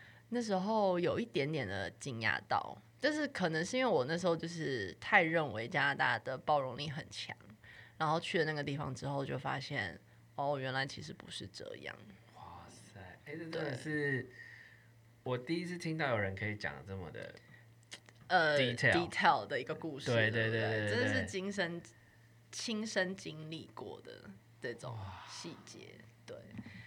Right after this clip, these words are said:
Speaker 1: 但是他们没有任何的恶意啦，我觉得只是，我觉得说到底就是习惯与不习惯而已啦。
Speaker 2: 可是他没有恶意，可是他散发出的是，他就是
Speaker 1: 不
Speaker 2: 觉得
Speaker 1: welcome。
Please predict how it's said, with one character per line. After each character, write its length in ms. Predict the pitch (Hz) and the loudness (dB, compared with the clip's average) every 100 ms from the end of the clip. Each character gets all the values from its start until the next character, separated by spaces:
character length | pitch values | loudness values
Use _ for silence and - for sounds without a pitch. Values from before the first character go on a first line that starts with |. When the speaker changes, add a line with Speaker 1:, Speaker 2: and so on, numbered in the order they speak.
| - - - - | -18 -20 -16 -2
Speaker 1:
但 120 | 349 | -2
是 160 | 339 | 0
他 120 | 294 294 | 0 2
们 100 | 254 | 2
没 80 | |
有 100 | 208 | 2
任 160 | 175 208 | 2 2
何 160 | 175 131 | 0 -4
的 500 | 110 113 90 71 - - | -4 -4 -4 -6 -12 -4
恶 240 | 80 131 | -4 -4
意 220 | 80 107 - | -10 -16 -14
啦， 200 | 52 - - | -12 -10 -6
我 80 | 175 | -2
觉 140 | 185 | 0
得 120 | 240 | -2
只 160 | 233 160 | -2 -8
是， 460 | - 208 185 143 110 | -8 -4 -4 -4 -8
我 120 | 135 | -6
觉 100 | 202 | -4
得 80 | 185 | -2
说 100 | 254 | 0
到 200 | 254 233 | 0 0
底 180 | 151 | -2
就 160 | 92 156 | -6 -8
是 640 | 165 165 139 123 101 67 - | -4 -4 -2 -4 -6 -10 -14
习 340 | - - - | -14 -12 -10
惯 260 | - - 175 | -4 -4 -4
与 60 | - | -6
不 160 | 139 | -10
习 220 | 147 - | -8 -10
惯 200 | 113 107 85 - | -8 -8 -8 -12
而 80 | 50 | -20
已 120 | 50 | -18
啦。 240 | 53 - - - - - - - - _ | -16 -16 -18 -20 -20 -20 -20 -20 -20 _
Speaker 2:
可 140 | - | -6
是 220 | 127 214 220 - - _ - - - - | -4 -4 -6 -14 -20 _ -20 -20 -20 -12
他 160 | - | -8
没 100 | 185 | -2
有 140 | 175 120 | 0 0
恶 140 | 156 | -2
意， 120 | 135 127 | -2 -2
可 160 | 113 | 0
是 60 | 107 | 0
他 180 | 131 131 | 0 0
散 280 | 139 127 | 0 -2
发 180 | 113 107 | 0 -2
出 300 | 110 117 98 | -2 -2 -2
的 100 | 82 | -4
是， 320 | - 101 82 - - - - | -6 -8 -8 -12 -20 -20 -16
他 200 | - 107 | -8 -6
就 160 | 113 110 | -4 -6
是 380 | - 104 87 - - - - - - - - | -6 -8 -8 -12 -20 -20 -20 -20 -20 -16 -2
Speaker 1:
不 80 | |
Speaker 2:
觉 80 | 170 | 0
得 40 | 147 | 2
Speaker 1:
welcome。 340 | - - - | 0 -4 -10